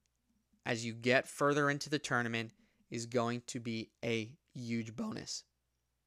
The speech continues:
If you have a squad with depth, if not, if not in all positions, if in the majority of positions,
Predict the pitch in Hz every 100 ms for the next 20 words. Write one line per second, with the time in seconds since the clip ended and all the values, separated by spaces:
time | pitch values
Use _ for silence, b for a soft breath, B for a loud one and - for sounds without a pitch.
0 | _ _ _ 113 127 135 151 147 151 -
1 | 151 - 156 143 143 143 117 135 120 -
2 | - _ _ _ _ _ _ _ _ _
3 | _ _ _ - 123 120 123 - - -
4 | 117 117 135 147 160 170 156 160 165 -
5 | 127 - - 117 113 113 110 120 131 143
6 | 156 156 151 123 120